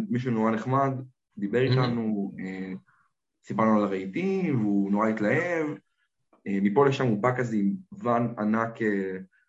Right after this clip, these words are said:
Speaker 1: להוציא איזה ארון מה-, מהדירה שלנו,
Speaker 2: מהמם.
Speaker 1: ודיברנו, והוא סיפר לי שהוא לוקח את זה לדירה של הבן שלו, שהוא עושה נדל"ן בחיפה,
Speaker 2: מהמם,
Speaker 1: ובכלל,
Speaker 2: מהמם.
Speaker 1: הוא סיפר לי שהוא בכלל עושה נדל"ן באילת, ואני אמרתי לו,
Speaker 2: <laughs>
Speaker 1: "וואי, אולי, כאילו, אני,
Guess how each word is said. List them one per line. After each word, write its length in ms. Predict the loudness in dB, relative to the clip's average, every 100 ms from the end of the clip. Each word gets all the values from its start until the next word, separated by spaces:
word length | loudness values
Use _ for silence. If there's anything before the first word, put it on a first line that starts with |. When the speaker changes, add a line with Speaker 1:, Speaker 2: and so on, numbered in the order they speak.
| _ _ _ -2
Speaker 1:
להוציא 360 | 0 0 2
איזה 220 | 2 4 4
ארון 300 | 4 4 4
מה-, 220 | 4 2
מהדירה 400 | 0 0 -2 -2
שלנו, 520 | -2 0 -2 -4 -8 -12 _ _
Speaker 2:
מהמם. 160 | 0 2
Speaker 1:
ודיברנו, 720 | 2 4 4 6 6 6 4
והוא 200 | 2 0
סיפר 300 | -2 -2 0
לי 80 | 0
שהוא 640 | 0 -2 -2 -6 -12 -2 0
לוקח 280 | 2 2
את 40 | 2
זה 60 |
לדירה 240 | 2 2 2
של 120 | 2
הבן 280 | 4 4 2
שלו, 320 | 2 2 2
שהוא 220 | 0 0
עושה 180 | 0 0
נדל"ן 360 | 0 0 2 0
בחיפה, 640 | 0 -4 -4 -2 2 2 0 -4 -18 _ _ 0
Speaker 2:
מהמם, 140 | 2
Speaker 1:
ובכלל, 300 | 2 2 2
Speaker 2:
מהמם. 160 | 2 0
Speaker 1:
הוא 80 | -4
סיפר 220 | -2 4
לי 120 | 4
שהוא 160 | 4 0
בכלל 180 | 2
עושה 160 | 0 2
נדל"ן 420 | 0 2 2 2
באילת, 920 | 2 2 2 0 2 4 4 4 0 -6 _ _ _ -4
ואני 180 | 0
אמרתי 240 | 2 2 4
לו, 120 | 6
Speaker 2:
<laughs> 580 | 4 4 -6 -8 _ _
Speaker 1:
"וואי, 500 | 4 6 6 6 4
אולי, 300 | 4 4 2 -2
כאילו, 180 | -2
אני, 100 | 0